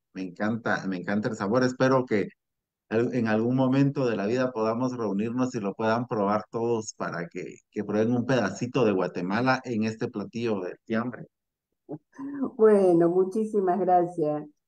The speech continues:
Speaker 2: Este,
Speaker 1: A
Speaker 2: te
Speaker 1: ustedes,
Speaker 2: agradezco
Speaker 1: gracias.
Speaker 2: esta, esta, mm, este aporte que hiciste. Ahora vamos a, a, mm, invitar a Margarita,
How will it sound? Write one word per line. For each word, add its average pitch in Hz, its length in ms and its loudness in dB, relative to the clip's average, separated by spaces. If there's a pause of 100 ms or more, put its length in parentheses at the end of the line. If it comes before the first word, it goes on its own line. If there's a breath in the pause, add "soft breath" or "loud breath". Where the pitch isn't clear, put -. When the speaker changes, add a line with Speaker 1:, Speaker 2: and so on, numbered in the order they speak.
(340)
Speaker 2:
Este, 160 420 -4 (180)
Speaker 1:
A - 60 -6
Speaker 2:
te - 60 -4
Speaker 1:
ustedes, 160 80 2
Speaker 2:
agradezco 202 520 2
Speaker 1:
gracias. 175 260 4
Speaker 2:
esta, 151 500 -4
esta, 160 460 -2
mm, 151 680 -2 (200)
este 165 220 2
aporte 196 440 2
que 165 100 -4
hiciste. 131 520 -6 (720)
Ahora 285 340 6
vamos 262 460 4
a, 208 760 0
a, 160 40 -4
mm, 170 320 0
invitar 175 840 -2 (680)
a 185 480 -2
Margarita, 165 1080 -2